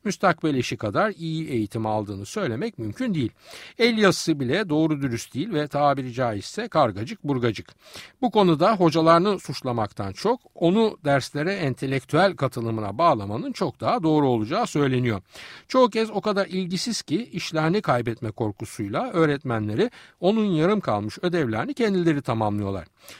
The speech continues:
Tabii gramer falan yerlerde sürünüyor olmasına rağmen güzel sanatlarla ilgili konularda bu durum geçerli değil.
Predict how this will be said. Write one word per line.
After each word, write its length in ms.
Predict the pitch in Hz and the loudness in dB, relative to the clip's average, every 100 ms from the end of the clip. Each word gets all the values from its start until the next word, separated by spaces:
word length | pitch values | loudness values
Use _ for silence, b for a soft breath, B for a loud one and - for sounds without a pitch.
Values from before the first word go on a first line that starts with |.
| B | B
Tabii 240 | 247 233 190 | 0 2 2
gramer 360 | 214 220 226 | 4 4 2
falan 320 | 196 185 220 | 2 0 0
yerlerde 600 | 214 196 190 190 185 202 | 4 6 8 6 6 2
sürünüyor 420 | 180 151 135 127 123 | 0 -2 0 0 2
olmasına 600 | 165 180 143 - 120 107 | 2 2 0 0 -4 -2
rağmen 420 | 104 110 220 220 | -2 -4 -4 -4
güzel 320 | 143 170 170 | 0 4 2
sanatlarla 640 | - 110 110 - 107 110 | 2 -2 -2 -2 -4 -2
ilgili 380 | - 131 110 107 | -4 -8 -6 -8
konularda 720 | - 151 120 98 95 123 240 147 | -2 -2 0 -2 -4 -6 -6 -6
bu 120 | 104 | -6
durum 280 | 98 151 131 | -6 -6 -6
geçerli 480 | 101 107 98 202 | -6 -8 -6 -2
değil. 160 | 165 | 0